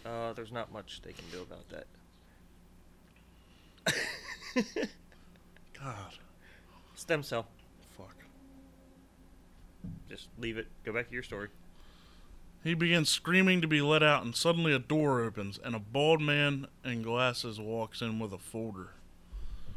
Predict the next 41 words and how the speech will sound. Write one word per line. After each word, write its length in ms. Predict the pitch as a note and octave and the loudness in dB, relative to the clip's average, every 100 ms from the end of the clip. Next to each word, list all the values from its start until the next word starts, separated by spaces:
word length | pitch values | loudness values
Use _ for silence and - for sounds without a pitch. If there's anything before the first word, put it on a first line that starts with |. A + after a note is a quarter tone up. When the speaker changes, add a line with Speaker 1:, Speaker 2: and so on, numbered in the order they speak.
| - - | -8 0
Speaker 2:
Red 220 | C#3+ E3+ | 4 4
Hood 160 | E3 D#3+ | 4 2
is 180 | C#3+ C3+ | 0 2
yelling 380 | D3 D#3 C#3+ | 2 4 2
at 120 | B2 A#2 | 0 0
him, 160 | A#2+ | 0
asking 460 | B2 C3 - C3 A#2 | 0 0 -2 -4 -2
who 220 | D3 D3+ | 0 2
he 120 | C#3+ | 2
is, 200 | C#3+ B2 | 2 0
and 100 | A#2 | -4
continues 480 | B2 A#2+ C#3+ D3 C3+ | -6 -8 -4 -2 -2
to, 220 | B2+ B2+ B2+ - - - - - | -6 -8 -10 -12 -10 -6 -6 -6
to 200 | C3+ B2+ | -6 -6
demand 480 | B2 A#2+ C3 B2+ | -4 0 0 0
to 100 | B2 | -2
be 180 | A2+ A#2+ | -4 -4
let 220 | A2 G#2+ | -4 -2
out. 220 | G#2 G2 F2 - - - - - - - | -4 -6 -10 -16 -18 -16 -14 -14 -14 -6
The 80 | B2+ | 0
man 300 | D3 D#3+ C#3+ | 2 2 0
pulls 280 | E3+ E3+ | -2 0
up 140 | E3+ D3+ | -2 -2
a 40 | |
chair 280 | B2 E3 E3 | -4 -2 0
and 160 | B2 - | 0 0
sits 240 | D#3 D3 | -4 -2
in 80 | C#3 | -4
front 220 | - D3 | 0 0
of 60 | C3 | 0
the 60 | |
cell 300 | A#2+ D3 C#3 | -2 2 2
and 120 | B2 | 2
says, 420 | A#2 A#2 A2 G2+ - - - - - | 0 -2 -2 -6 -12 -18 -20 -20 -12
"When 160 | A#2 B2 | -4 0
you 160 | C#3+ E3 | 0 0
calm 320 | D#3 D3+ C#3 | -2 -2 0
down, 280 | C3 A#2 A2 | 0 0 0
I 80 | |
will 140 | G#2+ G2+ | -2 -4
talk." 380 | F#2+ C2+ - | -8 -12 -14